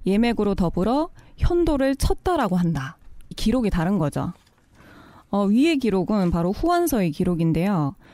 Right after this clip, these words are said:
후한서에서는 고구려가 현도에 속하기를 이제 요청하고 구속되기를 원했다. 어, 속하기를 원했다라고 얘기를 하고, 통감에서는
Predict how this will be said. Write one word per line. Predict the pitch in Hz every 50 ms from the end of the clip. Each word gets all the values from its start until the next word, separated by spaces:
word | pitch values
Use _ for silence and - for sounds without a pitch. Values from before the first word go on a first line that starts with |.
| - - - -
후한서에서는 | - 330 339 339 349 330 320 294 254 220 214 208 196 196 220 240 247 254
고구려가 | 247 - 190 180 175 214 220 254 262 233 226 254
현도에 | - 302 330 330 285 285 254 226
속하기를 | 233 - 285 - - 294 277 254 208 180 165 147 143 139 - _ _ - - - - -
이제 | 202 175 175 170
요청하고 | 156 180 220 - - - 269 247 214 208 180 156 - 190 226 247
구속되기를 | - - 240 247 - 294 - - 208 180 165 175 156 160
원했다. | 160 156 170 180 202 208 - - 151 131 - - - - - - - - - -
어, | - - 180
속하기를 | 190 - 269 - 277 277 233 226 196 175
원했다라고 | 156 165 175 208 226 - - 175 165 160 160 160 156 147 160
얘기를 | 156 151 147 170 175 190
하고, | 214 247 254 220 175 160 190 247 294 - - - - - - - - -
통감에서는 | - 302 302 302 320 311 302 285 233 196 196 180 180 208 240 277 320